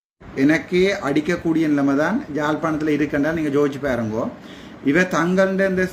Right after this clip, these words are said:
என்ன பழி வாங்கணும்ன்றதுக்காண்டி நாளைக்கு பேஷண்ட்ஸை சாவிட போயினோம்னு சொல்லி அடிச்சிருக்கணும். அஹ், நான் இப்ப விடிய கிழமை ரெண்டு மணி நான்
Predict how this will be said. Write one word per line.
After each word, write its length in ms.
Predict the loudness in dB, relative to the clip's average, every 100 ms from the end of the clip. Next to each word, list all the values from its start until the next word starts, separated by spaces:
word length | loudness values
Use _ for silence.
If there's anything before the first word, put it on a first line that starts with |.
| -4
என்ன 320 | -2 0 -2
பழி 320 | 0 2 4
வாங்கணும்ன்றதுக்காண்டி 1000 | 2 -2 -2 -2 0 2 0 0 -4 -2
நாளைக்கு 360 | -2 -2 -2 -2
பேஷண்ட்ஸை 460 | -2 -2 -4 -4 -2
சாவிட 440 | 2 2 2 0
போயினோம்னு 480 | 0 0 0 -2 -2
சொல்லி 140 | -2
அடிச்சிருக்கணும். 640 | 0 0 0 0 0 0 -2 -6 -16 -18 -18 -10 -2
அஹ், 300 | 2 4 4
நான் 440 | 4 2 2 0
இப்ப 200 | -2 0 0
விடிய 280 | 0 0 2
கிழமை 260 | 0 0 0
ரெண்டு 220 | -2 -2
மணி 160 | -2
நான் 240 | -2 -2